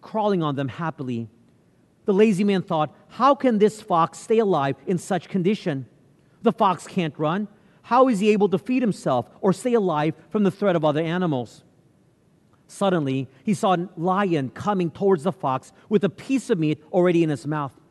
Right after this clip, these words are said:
All of the animals ran away, and the lazy man climbed up on a tree to save himself, but the fox stayed there.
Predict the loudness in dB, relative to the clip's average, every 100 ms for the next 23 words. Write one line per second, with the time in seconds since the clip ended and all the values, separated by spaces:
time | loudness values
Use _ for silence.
0 | _ _ _ _ _ 2 4 4 4 0
1 | 0 0 0 -2 0 0 0 0 -2 -4
2 | -6 -14 _ -2 0 2 2 2 -2 -2
3 | -4 -8 -6 -2 0 0 -2 -10 -2 0
4 | 0 0 0 0 -2 -4 -2 -2 -2 -6
5 | -6 _ _ _ _ _ -6 -4 -2 0
6 | 2 0 -6 _ -20 -8 -4 -4 -4 -6
7 | -8